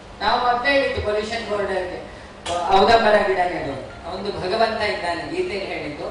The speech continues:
ಇನ್ನೊಂದು ಹೈ oxygen ಅನ್ನು release ಮಾಡೋ ವೃಕ್ಷ.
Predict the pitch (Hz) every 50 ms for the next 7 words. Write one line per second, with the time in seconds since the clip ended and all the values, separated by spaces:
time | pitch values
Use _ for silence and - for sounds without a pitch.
0 | - - - - - - 175 180 185 190 185 190 190 190 170 185 202 208 214 214
1 | 214 - 185 180 180 - - - - - 190 185 180 180 180 175 170 170 175 190
2 | 190 - - 180 170 165 165 156 156 160 - - -